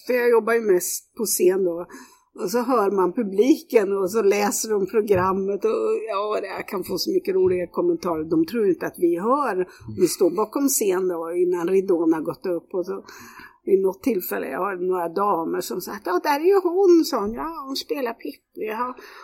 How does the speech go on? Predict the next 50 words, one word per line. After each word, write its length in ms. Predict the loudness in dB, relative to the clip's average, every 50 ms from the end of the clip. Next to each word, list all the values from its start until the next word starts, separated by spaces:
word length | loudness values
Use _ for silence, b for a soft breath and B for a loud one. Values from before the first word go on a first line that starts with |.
| B B B B
Och 120 | -4 -2
så 80 | -2 -2
fick 220 | -4 -6 -10 -8
de 100 | -6 -4
väl 100 | -4 -4
se, 300 | -4 -4 -2 0 0 0 0 -2 -6 -10 _ _ -6
eh, 320 | -4 -2 -2 0 0 0 0
ja, 160 | 2 0 0
så 100 | -2 -4
kom 160 | -6 -6 -4 -2
jag 140 | 4 8 8
ut 260 | 8 8 6 2 -4
på 80 | -4 -4
scen 420 | -2 2 4 4 4 6 6 6
<laughs> 0 |
så 120 | 6 6 4 2
hörde 380 | 2 0 0 0 0 0 0
jag 60 | 2
hur 120 | 2 4 4
de 140 | 4 2 0
sa, 160 | -2 -4 -6 B B B B B
"Åh 160 | B 6 6 6
gud, 300 | 6 6 6 6 4 0
så 180 | -2 -2 -2
tjock 520 | -2 -2 0 2 2 0 0 -4 _ 0 2
är 100 | 2 4
hon 100 | 6 6
har 140 | 6 6 6 8
blivit." 540 | 10 12 12 12 10 8 6 6 6 6 6 4
<laughs> 0 |
"Ja", 640 | -2 -2 0 2 2 4 4 4 2 2 2 2 2 0 -2 -2 4
tänkte 360 | 6 6 6 6 4 2 4
jag. 240 | 4 4 4 0 -4 B B B B B B B B B B B B _
Hon 100 | 2 6
är 200 | 8 10 10 8
inte, 220 | 6 4 0 -4 -4
och 280 | -4 -4 -2 0 0
då, 240 | 2 2 2 0 -2 0
jag 140 | 2 2 4
vet 140 | 6 6 6
inte 140 | 6 4 4
vad 120 | 2 2
de 100 | 2 0
förväntar 800 | -2 -4 -6 -6 -4 -2 -2 -2 0 0 0 -2 0 -2 -6 -4
sig, 160 | -2 -2 -2
att 140 | -2 -2 -2
jag 120 | -2 -2 -2
ska 140 | -2 -2
vara 100 | -2 -2
nioårig 840 | -2 -2 -4 -6 -6 -2 2 4 4 4 4 2 0 0 0 -2 -2